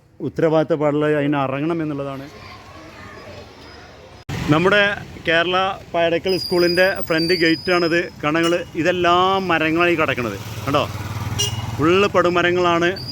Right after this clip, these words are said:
നടക്കുന്നത്, കിടക്കുന്നത്. നമുക്ക് ഇതിൻ്റെ തണൽ വേണം. അത് കരുതിയിട്ട് ഇതിൻ്റെ, ഏ, വലിയ മരങ്ങളൊക്കെ എത്രയും പെട്ടെന്ന് മുറിച്ച് ഒഴിവാക്കണം. ഇപ്പോൾ അത്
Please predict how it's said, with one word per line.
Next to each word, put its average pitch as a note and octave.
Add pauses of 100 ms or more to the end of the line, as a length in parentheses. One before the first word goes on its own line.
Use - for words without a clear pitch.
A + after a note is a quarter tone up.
നടക്കുന്നത്, D#3+
കിടക്കുന്നത്. D#3+ (120)
നമുക്ക് D#3+
ഇതിൻ്റെ F3 (760)
തണൽ F3 (120)
വേണം. F#3 (140)
അത് E3
കരുതിയിട്ട് F#3
ഇതിൻ്റെ, F#3 (380)
ഏ, E3 (840)
വലിയ E3 (120)
മരങ്ങളൊക്കെ F3
എത്രയും E3+
പെട്ടെന്ന് E3+ (160)
മുറിച്ച് D3+
ഒഴിവാക്കണം. D#3+ (440)
ഇപ്പോൾ D3
അത് F3+